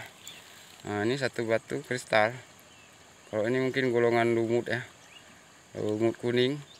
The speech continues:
campuran putih. Alhamdulillah nih, para sahabat.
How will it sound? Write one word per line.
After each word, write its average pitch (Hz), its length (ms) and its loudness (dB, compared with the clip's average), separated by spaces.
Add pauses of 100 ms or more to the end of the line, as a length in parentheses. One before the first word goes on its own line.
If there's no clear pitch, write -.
(880)
campuran 113 920 2
putih. 131 320 -2 (1000)
Alhamdulillah 113 600 2
nih, 120 80 -2
para 113 120 -2
sahabat. 117 320 2